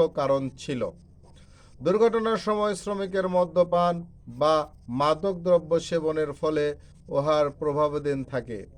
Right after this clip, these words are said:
শ্রমিকগণের নিরাপত্তা নিশ্চিত করার জন্য প্রণীত বিধি বা সুস্পষ্ট আদেশ শ্রমিক কর্তৃক ইচ্ছাকৃতভাবে অমান্য করা। শ্রমিকগণের নিরাপত্তা নিশ্চিত করার জন্য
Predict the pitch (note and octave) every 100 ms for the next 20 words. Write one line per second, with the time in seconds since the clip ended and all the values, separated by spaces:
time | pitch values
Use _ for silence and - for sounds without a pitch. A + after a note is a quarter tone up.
0 | - - - - - - - - F3+ A3
1 | A3 A3+ A3+ G#3+ G#3 G#3 G3+ G3+ - G3
2 | F#3+ F#3+ F3 - G#3+ - F#3 F3 F3 E3+
3 | F#3+ F#3 F3 E3 - - - E3+ F3+ F3+
4 | F3+ E3 D3+ E3 E3 F#3 D#3+ D#3+ D3+ -
5 | - - - F3+ G#3 F#3+ - A3 A3 -
6 | G#3+ C#3+ - - - - D3 E3+ F#3 G3+
7 | F#3 - - - - - F3+ G#3+ A#3 -
8 | G3 F#3 - F#3+ F3+ F3 - F3 F3 G#3+
9 | G3 F#3+ F3+ F3 D3 D#3 D#3+ E3 D3+ C#3+
10 | D#3+ F3 E3 A#2+ - - - - - -
11 | - - - G3 A3+ B3 A#3 A3+ G#3+ G#3+
12 | G#3 G#3 G3 G3+ F#3 F#3 F3+ - A3+ -
13 | F#3+ F#3 F3 F3+ F3